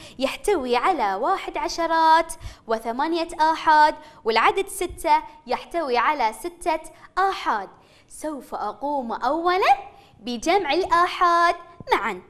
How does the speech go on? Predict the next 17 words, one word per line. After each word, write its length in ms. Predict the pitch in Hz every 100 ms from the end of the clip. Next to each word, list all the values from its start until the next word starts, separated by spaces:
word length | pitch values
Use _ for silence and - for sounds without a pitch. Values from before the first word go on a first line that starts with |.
| - _ _ _ _ _ _ -
لدي 360 | 254 440 302
هنا 540 | 220 285 330 330 330 330 - _ _ 254
ثمانية 580 | 254 285 294 285 277 - - -
آحاد، 480 | 440 427 349 214 180 - _ _ _ -
وسوف 420 | 220 - 339 -
نستكمل 640 | 226 220 - 403 370 370
العد 360 | 359 320 320 330 - - _ 262
من 180 | 269
الستة 600 | 277 - 294 - - 285 - -
آحاد. 440 | 392 - 277 190 - - -
لدي 300 | 202 208 208
هنا 160 | 220 202
ثمانية، 640 | 220 208 202 196 208 254 - - - _ _ _ _ -
تسعة، 460 | 226 - 214 233 320 - - _ _ _ -
عشرة، 520 | 226 226 240 220 403 740 - - _ _ -
أحد 340 | - - 269 233
عشر، 560 | 208 208 269 349 403